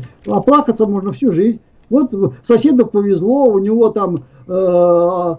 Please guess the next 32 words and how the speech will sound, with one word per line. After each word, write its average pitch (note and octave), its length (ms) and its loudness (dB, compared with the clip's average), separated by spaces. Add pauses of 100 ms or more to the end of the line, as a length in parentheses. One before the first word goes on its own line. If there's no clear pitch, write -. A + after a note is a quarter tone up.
(160)
свинья A3+ 420 4
поросилась, G#3+ 600 0
двенадцать G3+ 480 -2
поросят, A3+ 480 0
а G#3 40 -2
у F#3+ 60 -2
меня A3+ 240 0
только F3 340 -4
двое. G#3+ 400 0
Вот B3 260 -4
соседу F#3+ 400 -2
повезло, F#3+ 500 0
лотерейный G#3 580 0
билет A#3 380 -2
купил E3 400 -2
и E3 60 4
выиграл E3 360 0
«Волгу», G3 540 0
а E3 80 0
я A#3+ 160 2
ничего D3 460 -2
не A#3 120 4
выиграл. F#3+ 400 -2 (460)
Ну, D4 260 4
ш-, B3+ 240 -6
ш-, - 220 -10
что C4 240 2
об F3 100 0
этом C#3+ 240 0
говорить? C#3+ 380 -2 (560)
Тот, D4+ 200 2
кто C4+ 360 2